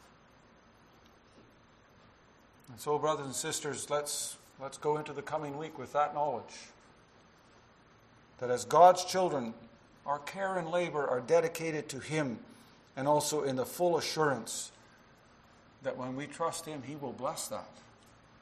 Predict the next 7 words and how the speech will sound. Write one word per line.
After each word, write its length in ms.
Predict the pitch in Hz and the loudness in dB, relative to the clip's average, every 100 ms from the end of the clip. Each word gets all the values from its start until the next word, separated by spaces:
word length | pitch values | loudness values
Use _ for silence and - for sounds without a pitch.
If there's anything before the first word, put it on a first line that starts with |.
| - - - - - - - - - | -20 -20 -20 -20 -20 -20 -20 -20 -14
He 60 | |
will 120 | 113 110 | -10 -4
bless 360 | 131 147 147 | 2 2 2
our 180 | - 139 | 0 0
care 320 | 135 151 143 | 0 -6 -6
and 120 | 139 123 | -6 -6
labor 360 | 120 107 101 | -8 -8 -12